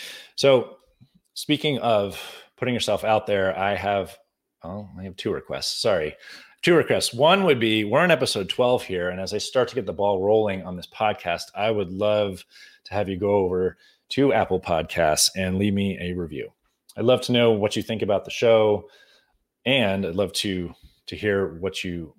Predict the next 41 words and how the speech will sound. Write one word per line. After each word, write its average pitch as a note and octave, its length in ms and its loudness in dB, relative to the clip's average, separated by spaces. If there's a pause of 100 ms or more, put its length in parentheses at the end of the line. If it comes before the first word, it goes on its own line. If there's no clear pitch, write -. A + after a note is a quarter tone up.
might F2+ 180 -10
like F2 200 -10
to - 100 -16
hear F2+ 160 -8
more A2+ 380 4
of. F#2 240 2
You F#2 80 -8
can F#2+ 80 -8
send F#2 180 -6
me E2+ 120 -6
a E2 40 -6
D E2 200 -6
M, D#2 280 -8 (520)
Facebook, G2+ 400 0 (220)
LinkedIn, F2 380 -8
or D#2+ 160 -12
Instagram E2+ 640 -8 (500)
at G#2 160 0
Jake G2+ 200 0
Krakowski. G2+ 680 0 (1080)
But A2+ 580 2
if - 140 -2
you C3 80 4
would C3+ 140 6
go B2+ 120 8
over A#2+ 100 6
to A2+ 120 -2
Apple - 180 -2
Podcasts A2 720 0
and F#2 100 -10
leave G2+ 160 -8
a F#2+ 60 -6
review, F#2+ 360 -4
I F2+ 100 -10
would F2+ 160 -12
truly G#2+ 400 -4
appreciate G2 560 -2
it. F2 160 -4 (720)
And G#2 140 -4
then G2+ 160 -4
second, G#2 580 0